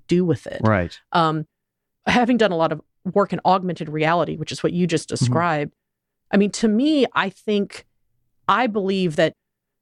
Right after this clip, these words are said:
Speaker 1: augmented reality will be pervasive in our world in the coming decades, just because it makes so much sense. Like,
Speaker 2: Yeah.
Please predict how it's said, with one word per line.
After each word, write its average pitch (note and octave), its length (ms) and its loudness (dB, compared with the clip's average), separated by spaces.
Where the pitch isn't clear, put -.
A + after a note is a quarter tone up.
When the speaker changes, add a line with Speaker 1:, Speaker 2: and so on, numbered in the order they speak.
Speaker 1:
augmented G#3+ 380 2
reality D#3+ 400 2
will D3 160 -4
be D3+ 140 -2
pervasive E3 960 0
in F#3 120 0
our E3 180 0
world E3+ 540 0
in G3 160 2
the E3 60 -4
coming F3+ 520 0
decades, G3+ 640 0
just - 220 -4
because F#3 380 0
it A#3 160 2
makes G3+ 260 -2
so F3+ 140 -2
much D#3+ 260 -6
sense. - 560 -8
Like, D#3 140 2
Speaker 2:
Yeah. G#2 140 0